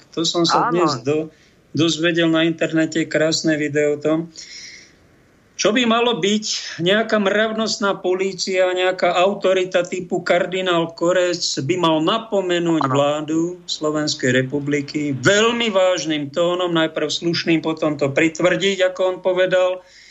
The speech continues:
Speaker 1: nielen na evanjelium ohlasovať, ale aj pritvrdiť, e, že keď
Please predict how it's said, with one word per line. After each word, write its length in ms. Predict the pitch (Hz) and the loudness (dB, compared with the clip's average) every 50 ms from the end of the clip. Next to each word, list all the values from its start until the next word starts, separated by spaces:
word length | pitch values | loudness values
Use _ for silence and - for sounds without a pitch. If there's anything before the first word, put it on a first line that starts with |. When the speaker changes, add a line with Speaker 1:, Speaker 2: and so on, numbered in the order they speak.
| - _ _ _ | -20 _ _ _
Speaker 1:
nielen 400 | - 151 165 196 196 196 202 196 | -2 0 0 2 2 2 0 2
na 160 | 190 190 180 175 | 0 0 2 2
evanjelium 480 | 185 185 190 190 185 185 180 175 175 | 2 0 0 0 -2 0 0 0 0
ohlasovať, 560 | 175 170 156 160 170 165 - - 175 165 165 | 0 0 0 0 0 -2 0 0 0 0 2
ale 180 | 160 165 160 156 151 | 2 2 2 2 0
aj 60 | 143 147 | 0 0
pritvrdiť, 720 | - 170 175 175 175 175 170 165 160 156 170 170 170 170 | -2 -2 -2 -2 0 0 0 0 2 0 0 0 0 -4
e, 60 | - - - _ _ _ _ _ _ _ _ _ - - - - - _ _ _ _ _ 135 135 139 131 | -8 -18 -20 _ _ _ _ _ _ _ _ _ -20 -20 -20 -20 -20 _ _ _ _ _ -2 0 0 0
že 160 | 131 143 139 | 0 -2 -2
keď 480 | 135 - 208 226 240 233 226 - - | 0 0 0 0 2 0 -2 -6 -10